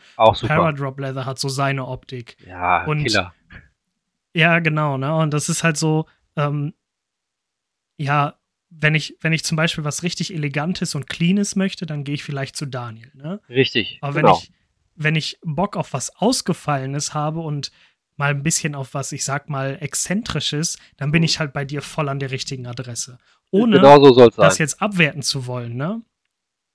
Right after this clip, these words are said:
Speaker 1: Nö,
Speaker 2: Also das ist ja
Speaker 1: richtig.
Speaker 2: trotzdem so, dass ich das halt, ähm, auch der, der Organizer in dem Braun,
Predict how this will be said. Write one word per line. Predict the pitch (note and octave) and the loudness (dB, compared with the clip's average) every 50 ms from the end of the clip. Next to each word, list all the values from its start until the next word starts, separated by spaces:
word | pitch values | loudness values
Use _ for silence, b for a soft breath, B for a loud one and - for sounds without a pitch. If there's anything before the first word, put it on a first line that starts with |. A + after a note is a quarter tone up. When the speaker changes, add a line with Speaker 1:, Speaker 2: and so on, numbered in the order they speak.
| _ - | _ 2
Speaker 1:
Nö, | G3 G3+ | 8 10
Speaker 2:
Also | C3 A2+ C#3+ D#3 | 12 12 10 8
das | - - - F#3+ | 6 0 -2 0
ist | - - | 0 2
ja | F3 | 2
Speaker 1:
richtig. | E3+ D#3 | 2 2
Speaker 2:
trotzdem | - F#3 F#3+ - - F#3+ F#3 | 0 -2 -2 0 0 0 0
so, | D#3+ E3+ F#3 F#3 | 0 -2 -4 -4
dass | D#3+ E3 - E3+ | -4 -6 -6 -6
ich | - - | -8 -6
das | - D3+ - - | -6 -6 -4 -4
halt, | D#3 D3+ D3+ - - _ _ _ _ _ _ _ _ - | -4 -4 -4 -8 -10 _ _ _ _ _ _ _ _ -6
ähm, | E3 D3+ D3 D3 D#3 | -4 -4 -4 -4 -4
auch | C#3+ D#3 D3 - | -4 -4 -4 -4
der, | - D3 C#3+ C#3 C#3 C3 - _ _ _ _ _ _ _ _ - - | -4 -4 -4 -2 -4 -6 -8 _ _ _ _ _ _ _ _ -12 -8
der | C#3 C3+ C3 D3 | -8 -8 -8 -6
Organizer | C3+ C#3+ F3 F3 F3+ F3+ F3 F3+ F#3 F3+ F#3 F#3+ F#3 F#3 - | -6 -4 -4 -2 -2 0 0 0 0 0 0 -2 -2 -4 -4
in | E3+ D3+ C#3+ | -4 -4 -4
dem | C#3+ C#3 C3 | -4 -6 -6
Braun, | B2+ A#2 B2 C3 C#3+ D#3+ F3+ G3+ A3 A3+ | -8 -6 -4 -4 -2 -2 -2 -2 -4 -6